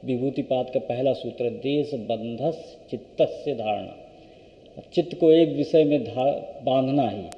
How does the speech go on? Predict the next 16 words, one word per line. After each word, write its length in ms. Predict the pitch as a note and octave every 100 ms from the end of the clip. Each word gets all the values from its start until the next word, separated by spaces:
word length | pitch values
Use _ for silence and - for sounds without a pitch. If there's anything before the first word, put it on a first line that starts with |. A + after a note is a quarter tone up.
| - - - - A2
बांध 300 | C3 D3+ C#3+
देना 360 | C3+ B2+ A#2
ही 180 | G2 B2+ E3 - -
धारणा 400 | - G#2+ G2 F2+
है। 160 | - -
आगे 220 | A2 A#2+
बढ़ते 300 | A#2+ A#2 -
हैं 60 | B2+
विद्यार्थियों, 560 | B2 B2 B2+ - C3+ C#3 - - - - - - -
इसको 220 | - - A#2
जानते 400 | A#2+ A#2+ A#2+ C3+
हुए 220 | C3 C3+ - - - - -
अब 140 | B2 A#2+
आगे 220 | A#2+ A#2
बढ़ते 320 | G2 F2+ -
हैं। 180 | A2+ F3